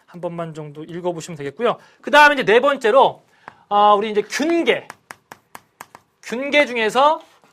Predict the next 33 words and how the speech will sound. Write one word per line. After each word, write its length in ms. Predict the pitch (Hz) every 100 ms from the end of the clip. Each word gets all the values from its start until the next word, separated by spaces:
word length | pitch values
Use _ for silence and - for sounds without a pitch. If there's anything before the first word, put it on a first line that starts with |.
| _
이제 120 | 165
곰팡이. 580 | 160 220 277 - 277 190 - _ - - _ - - _ - _ _ - - - - - _ - - - _ - _
어, 340 | - 143 139 143
곰팡이로 600 | 190 233 220 240 220 196
한번 540 | 190 170 220 254 226
넘어가 280 | 156 175 175
보도록 240 | 139 139 160
할게요. 260 | 131 117 _ _ _ _ _
아, 140 | 180 180
곰팡이는 840 | 240 269 294 294 294 285 262 - _ -
원생 340 | 220 262 302
동물과 300 | 285 277 269
좀 120 | 254
비교해 260 | - 214 254
본다면 240 | 233 233
뭐 80 | 226
다세포라고 500 | - 180 254 240 214
돼 100 | 170
있는데 420 | 165 156 220 151 _ _ -
이것도 260 | 247 254
여러분들 320 | 196 202 196
뭐 120 | 180 175
구분 260 | 180 202
그렇게 220 | 170 160
하실 220 | 185 - 240
필요는 220 | 214 143
없고요. 420 | - 156 147 247 _ -
우리가 140 | 180
지금 140 | 180 175
분류 320 | - 233 302
배우는 240 | 262 233 226
게 60 |
아니니까, 520 | 160 170 160 160 139